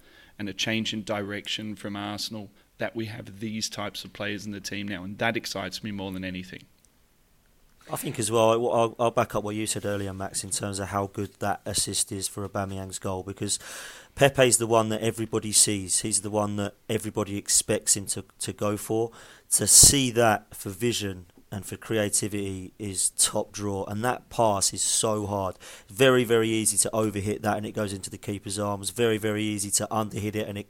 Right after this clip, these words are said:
Speaker 2: the defender clears it away. That's just p-,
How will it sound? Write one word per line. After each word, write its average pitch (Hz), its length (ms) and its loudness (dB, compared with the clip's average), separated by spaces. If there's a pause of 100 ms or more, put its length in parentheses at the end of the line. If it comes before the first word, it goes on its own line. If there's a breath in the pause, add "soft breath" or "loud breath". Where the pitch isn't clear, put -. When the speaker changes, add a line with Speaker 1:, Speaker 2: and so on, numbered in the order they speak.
Speaker 2:
the 104 80 -8
defender 107 480 -6
clears 101 300 -4
it 101 60 -4
away. 101 280 -4 (400 loud breath)
That's 113 240 2
just - 400 0 (480)
p-, 113 160 -6